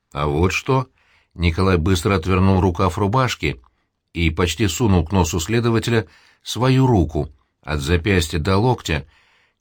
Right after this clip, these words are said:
которой почти всю длину проходила глубокая царапина. Садился в лодку и обогор разодрал. Следователь быстро закивал головою. "Так-так. Но вы позволите?"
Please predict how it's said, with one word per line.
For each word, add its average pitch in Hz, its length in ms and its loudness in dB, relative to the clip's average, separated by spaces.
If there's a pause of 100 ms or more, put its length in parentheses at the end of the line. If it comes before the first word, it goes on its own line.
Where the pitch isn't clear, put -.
(120)
которой 85 500 2 (280)
почти 110 300 -2
всю 139 200 -2
длину 139 320 2
проходила 113 540 0
глубокая 123 540 0
царапина. 80 680 -2 (1000)
Садился 92 540 2
в 101 60 2
лодку 123 480 2 (280)
и 117 80 -4
обогор 123 640 2
разодрал. 85 640 0 (1040)
Следователь 82 680 0
быстро 82 400 0
закивал 82 460 0
головою. 92 640 -2 (280)
"Так-так. 80 800 -4 (580)
Но 113 220 2
вы 143 100 4
позволите?" 147 680 -2